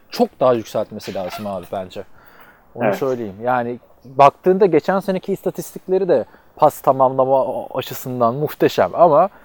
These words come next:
Speaker 1: on dokuz taş tampası abi. Şimdi geçeceksin onları. Sen eski, eskiye dön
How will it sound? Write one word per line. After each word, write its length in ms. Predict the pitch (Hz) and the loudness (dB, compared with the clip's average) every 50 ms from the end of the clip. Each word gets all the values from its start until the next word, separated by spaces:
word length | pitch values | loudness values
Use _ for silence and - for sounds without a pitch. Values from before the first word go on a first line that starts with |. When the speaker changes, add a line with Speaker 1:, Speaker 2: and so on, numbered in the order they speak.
| _ _ _ - | _ _ _ 2
Speaker 1:
on 240 | 190 196 185 175 | 2 4 4 4
dokuz 280 | 165 139 - 120 - - | 2 2 2 -2 -6 -4
taş 220 | - 98 90 - | -4 -4 -4 -6
tampası 500 | - - 95 87 87 113 110 - - 107 | -10 -14 -14 -14 -16 -18 -20 -16 -12 -10
abi. 200 | 104 101 95 85 | -8 -8 -8 -10
Şimdi 320 | - - 107 101 104 104 110 | -12 -16 -18 -18 -16 -12 -12
geçeceksin 500 | 139 131 - 143 147 156 - - - 123 | -12 -12 -8 -6 -6 -6 -6 -8 -12 -14
onları. 340 | 110 98 98 92 82 82 85 85 - - - - - - - | -14 -12 -12 -12 -12 -12 -14 -14 -14 -16 -18 -20 -20 -20 -20
Sen 420 | - - - - - 135 123 127 | -16 -14 -12 -4 0 0 0 0
eski, 260 | 131 131 - - 156 | -2 -4 -6 -8 -10
eskiye 600 | 147 143 156 143 139 - - - - - 175 165 147 | -8 -6 -4 -4 -4 -4 -4 -6 -2 -2 0 2 2
dön 260 | 175 170 156 131 | 0 0 -2 -4